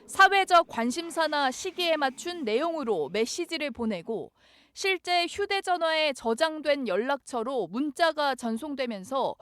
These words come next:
더욱 속기 쉽습니다. 특히 문자에 포함된 링크를 통해 휴대전화에서 빼낸 정보를 바탕으로 또다시 주변인들에게 스미싱 문자가 전송되기도 하면서 피해가 확산하고 있습니다.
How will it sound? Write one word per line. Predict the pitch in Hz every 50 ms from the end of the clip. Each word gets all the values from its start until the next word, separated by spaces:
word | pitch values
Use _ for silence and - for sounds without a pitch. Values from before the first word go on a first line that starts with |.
| - _ _ -
더욱 | - 226 226 233 285 330 311 -
속기 | - - 381 - _ _ 262 214 202 170
쉽습니다. | - - 294 - - 269 226 190 - - 120 - - _ _ _ _ _ _ _ _ _ _ _ _ _
특히 | - 330 269 - 330 330 311 294 233
문자에 | 190 214 269 294 277 - 370 370 370
포함된 | - - 381 359 349 349 339 320 339 339 339 311 247
링크를 | 226 233 254 254 330 339 330 311
통해 | 254 302 269 247 277 302 277 220 165 147
휴대전화에서 | - - 392 392 403 403 392 392 359 349 339 320 311 302 - 302 302 285 277
빼낸 | - - 359 359 349 339 330 320
정보를 | 269 - 240 240 247 240 302 311 294 285 247
바탕으로 | 214 214 - - 262 247 226 196 196 226 247 185 135 - - _ _ _ _ _ _ _
또다시 | - 311 285 285 285 269 - 311 311 294 233 180
주변인들에게 | - - 254 233 320 349 339 339 339 320 302 302 269 269 262 302 339 302 214 165
스미싱 | - - - 403 415 381 - - 381 349 254
문자가 | 214 233 247 247 - 339 320 269 247 202 160 170
전송되기도 | - - 254 262 262 330 349 226 - 311 269 285 240 269 254
하면서 | 240 226 214 190 175 180 - 277 262 190 160 - _
피해가 | - 349 349 370 339 320 254 202 160 117 - -
확산하고 | 339 - - - 330 320 285 254 214 190
있습니다. | 170 - - 196 170 151 156 139 131 -